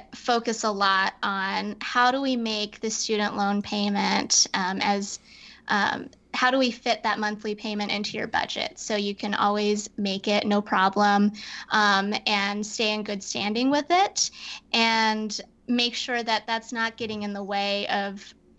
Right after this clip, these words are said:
getting to other goals or other things that you wanna do with your life, 'cause, like, all of that is done. We just need to make sure you can afford to pay for it. Um, so that is, yeah, that's a common thing that I'm always telling people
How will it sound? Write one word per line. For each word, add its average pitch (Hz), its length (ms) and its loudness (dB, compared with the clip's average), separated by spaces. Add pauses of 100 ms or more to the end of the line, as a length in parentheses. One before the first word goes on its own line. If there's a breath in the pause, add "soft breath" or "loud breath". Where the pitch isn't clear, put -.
getting 208 380 -2
to - 240 0
other 202 240 0
goals 202 580 -2
or 208 160 2
other 220 240 2
things 208 360 -8
that - 100 -8
you 202 120 -6
wanna 196 240 -6
do 226 180 0
with 214 220 -2
your - 100 -2
life, - 360 -4
'cause, 208 280 -6
like, - 220 -6
all 240 200 4
of 233 160 0
that 220 340 2
is 208 300 -8
done. 214 560 0
We 220 140 -2
just 220 200 -2
need 208 200 -2
to 214 140 -4
make 208 220 -4
sure 214 200 0
you 202 160 2
can 202 180 0
afford 208 360 0
to 202 60 2
pay 208 240 2
for - 240 -2
it. - 380 -2 (540 loud breath)
Um, 233 480 2 (360 loud breath)
so 226 560 4 (100)
that 247 340 4
is, 226 400 0
yeah, 233 160 4
that's 247 240 2
a 269 60 0
common 233 400 -2
thing 208 380 -4
that 208 160 -2
I'm 202 140 -2
always 202 320 -4
telling 208 320 -6
people 220 580 0